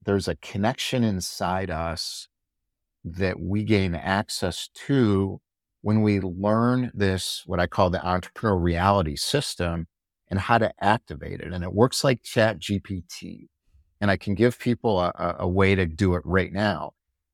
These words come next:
is there is a moment of silence,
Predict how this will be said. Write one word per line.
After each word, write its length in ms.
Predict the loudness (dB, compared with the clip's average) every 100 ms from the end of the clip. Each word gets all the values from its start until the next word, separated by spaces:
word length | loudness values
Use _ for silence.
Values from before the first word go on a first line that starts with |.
| _
is 360 | 0 2 0 -4 _ _ _ _ _
there 180 | 6 8
is 180 | 8 6
a 100 | 2
moment 580 | 4 4 6 4 2 0
of 180 | -4 -4
silence, 1040 | -4 -2 0 -2 -4 -8 -12 -14 -16 -18